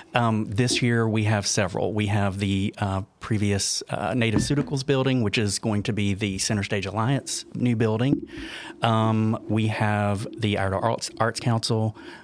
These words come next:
We have Shearer Hall, and we have, uh, the Rotary Auditorium, both on the Mitchell College campus. Um, so, yeah, you pull together a tech crew, uh, with a MacBook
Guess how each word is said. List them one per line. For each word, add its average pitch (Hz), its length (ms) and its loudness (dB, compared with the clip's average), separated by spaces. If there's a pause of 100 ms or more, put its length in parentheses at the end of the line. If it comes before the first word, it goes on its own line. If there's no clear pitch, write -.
We 107 180 0
have 104 400 0
Shearer 98 300 0
Hall, 120 480 2
and 104 160 2
we 101 140 2
have, 95 520 0 (400)
uh, 101 200 2
the 104 100 2
Rotary 98 300 2
Auditorium, 95 520 0
both 95 220 -2
on 101 160 -2
the 101 60 -4
Mitchell 101 400 -4
College 101 400 -4
campus. 104 560 -6 (480)
Um, 101 500 2
so, - 260 0
yeah, 143 240 2
you 98 380 0 (360)
pull 110 180 2
together 107 640 0
a 98 240 0 (200)
tech - 280 -2
crew, 123 500 2 (420)
uh, 98 280 0
with 107 160 0
a 101 40 2
MacBook 113 840 0